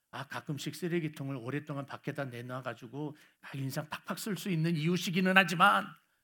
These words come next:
그래도 그 사람에게 찾아가서 이 쓰레기통 한번 옮겨주고, 아, 복음을 전할 수 있는 넓은 마음이 있으면 얼마나 좋겠습니까? 왜냐하면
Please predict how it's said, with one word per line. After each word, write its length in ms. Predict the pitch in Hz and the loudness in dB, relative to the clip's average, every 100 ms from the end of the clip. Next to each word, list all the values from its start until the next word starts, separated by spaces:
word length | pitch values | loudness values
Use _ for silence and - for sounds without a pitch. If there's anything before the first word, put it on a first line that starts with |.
| _ _ _ _ | _ _ _ _
그래도 300 | 143 131 135 | -2 -2 -4
그 120 | - | -6
사람에게 540 | 127 143 127 120 113 110 | -6 -4 -4 -6 -10 -10
찾아가서 680 | - 151 139 104 123 101 _ _ _ _ _ | -10 -8 -6 -8 -12 -16 _ _ _ _ _
이 80 | - | -12
쓰레기통 460 | - 185 175 156 139 | -6 -2 -2 -2 -6
한번 300 | 135 139 117 | -6 -8 -8
옮겨주고, 680 | 113 131 139 - - 107 - _ _ _ | -10 -10 -10 -12 -18 -18 -20 _ _ _
아, 140 | 117 113 | -12 -8
복음을 420 | 131 131 139 135 | -8 -6 -6 -6
전할 280 | 110 123 127 | -8 -8 -8
수 180 | - | -12
있는 260 | 120 120 113 _ _ _ | -14 -14 -16 _ _ _
넓은 360 | - 123 127 143 | -8 -6 -4 -4
마음이 340 | 139 120 123 | -4 -6 -8
있으면 360 | 113 - 117 110 | -12 -12 -14 -14
얼마나 360 | 104 107 110 107 | -14 -14 -16 -16
좋겠습니까? 580 | - - 98 - _ _ _ _ _ _ - | -18 -20 -20 -20 _ _ _ _ _ _ -10
왜냐하면 480 | 120 135 113 113 | -6 -6 -8 -12